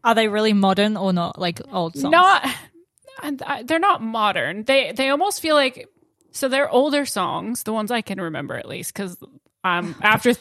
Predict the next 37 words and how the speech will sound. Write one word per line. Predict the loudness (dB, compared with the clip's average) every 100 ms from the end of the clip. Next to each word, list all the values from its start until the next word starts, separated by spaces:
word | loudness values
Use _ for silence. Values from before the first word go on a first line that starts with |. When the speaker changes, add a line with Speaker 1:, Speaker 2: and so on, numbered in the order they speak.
| 0
Speaker 2:
like, | 0 0 -4
you |
know, | -4 -4
two | -6 -6
weeks | -6 -10 -10
of | -4
Speaker 1:
Trauma | 0 0
blocked | -2 -4 -4
it. | -4 0
Speaker 2:
Yeah. | 0 0 -2
Um, | 0 2 2 -2 -2
they're | 2 2
older | 4 2 2
songs, | -2 -2 0 0 -2 -4
but, | -4 -2
like, | -2 -2 -4 -10 -18 _ _ _ _ _ _ _ _ -6
there's | -2 -2
one | 0 2
in, | 0 -2 -6
if, | -6
okay, | -6 -4 -4 -6
if | -4
anyone | -2 0 2 2
listening | 2 0 -2 -4
to | -4
this | -4
has | -6
seen | -4 -6
it, | -6 -8
you | -8
know | -6 -4
what |
I'm | -6
talking, | -8 -4
there's, | -2 0
like, | 0
a | -2